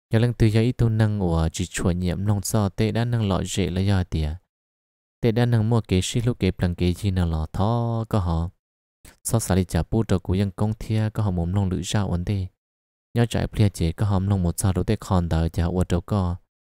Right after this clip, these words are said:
Họ xa thì ôi ổn trả họ dùng một hai tê lò lù chỉ xím nông kia li.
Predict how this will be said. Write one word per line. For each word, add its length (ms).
Họ 100
xa 280
thì 100
ôi 180
ổn 180
trả 220
họ 100
dùng 180
một 60
hai 160
tê 140
lò 120
lù 240
chỉ 140
xím 280
nông 160
kia 180
li. 260